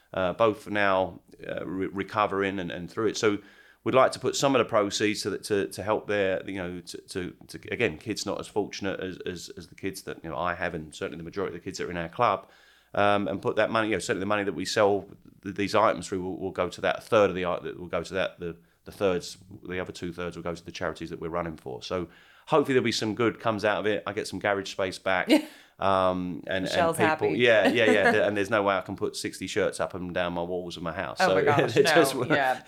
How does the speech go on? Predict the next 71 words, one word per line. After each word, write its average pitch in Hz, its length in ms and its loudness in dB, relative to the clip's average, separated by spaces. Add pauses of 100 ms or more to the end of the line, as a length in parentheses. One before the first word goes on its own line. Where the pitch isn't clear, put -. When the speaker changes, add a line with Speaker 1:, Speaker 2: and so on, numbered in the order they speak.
Speaker 1:
yeah, 165 400 6
yeah. 117 120 6
Well, 117 100 6
I - 100 6
could - 120 0
charge 120 260 4
people 104 220 0
Speaker 2:
It's 98 80 0
Speaker 1:
to - 20 -14
Speaker 2:
like - 0 -
Speaker 1:
come 107 140 4
Speaker 2:
a, - 20 4
Speaker 1:
and 101 80 0
look 101 160 -2
at - 80 2
it, 73 160 -2
but, 185 160 2
Speaker 2:
yeah, 277 100 6
Speaker 1:
but, 254 140 4
Speaker 2:
you 175 80 -6
can 202 80 -2
Speaker 1:
but 196 60 4
Speaker 2:
have, 185 80 0
like, 190 100 4
Speaker 1:
that, 185 60 0
Speaker 2:
a 180 40 -4
little 180 200 0
museum. 180 520 -4
Speaker 1:
maybe 101 160 0
that's 95 160 2
for - 120 -6
another 92 220 -2
time. 82 300 -6 (100)
But - 200 -6
Speaker 2:
Yeah. 165 280 2 (300)
Speaker 1:
<laughs> - 160 -20
Speaker 2:
The 220 120 4
Wrexham 214 400 2
shirt, 175 440 4
yeah, 160 380 2
I 175 40 -4
think 170 200 -8
it's 160 100 -10
so 170 120 -2
funny. 160 360 0
A 156 60 -8
few 165 180 -8
years 156 220 -4
ago, 156 240 -8
like, 147 200 -8 (400)
wasn't 175 380 4
on 160 120 2
the 156 60 -6
map 156 280 -2
at 156 60 -4
all. 143 360 8
Speaker 1:
Yeah. 110 180 6 (280)
Speaker 2:
And 170 220 -2
you 190 140 -6
should 240 160 -6
call 202 260 6
Ryan 180 280 4
Reynolds 185 280 -2
himself 190 440 4
and 175 120 -6
see 170 120 -2
if 170 80 -2
he 185 100 -4
wants 220 240 -4
to 170 40 -12
buy 151 160 2